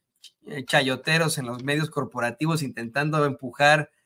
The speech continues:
esa mentira de que incrementó el precio de la gasolina, de que hay un gasolinazo. Se entiende, ¿no? Siempre han actuado así.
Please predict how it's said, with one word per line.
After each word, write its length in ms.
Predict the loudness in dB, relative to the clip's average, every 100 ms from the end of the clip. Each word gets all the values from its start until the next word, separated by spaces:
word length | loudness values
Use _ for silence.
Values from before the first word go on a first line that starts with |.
| -6
esa 240 | 2 4
mentira 600 | 4 0 -8 -12 -4 0 0
de 160 | -2
que 260 | -10 -10 -8
incrementó 520 | -8 -8 -10 -8 -8
el 100 | -6
precio 260 | -4 -2 -2
de 60 |
la 100 | -2
gasolina, 720 | -6 -8 -8 -6 -4 -4 0
de 100 | -2
que 100 | 0
hay 60 | -2
un 60 | -2
gasolinazo. 800 | -6 -8 -8 -2 0 0 -2 -6 _ _ -2
Se 140 | -2
entiende, 440 | 4 6 8 8
¿no? 140 | 4 4
Siempre 300 | 2 6 8
han 80 | 8
actuado 400 | 4 0 2 4
así. 520 | 4 4 2 0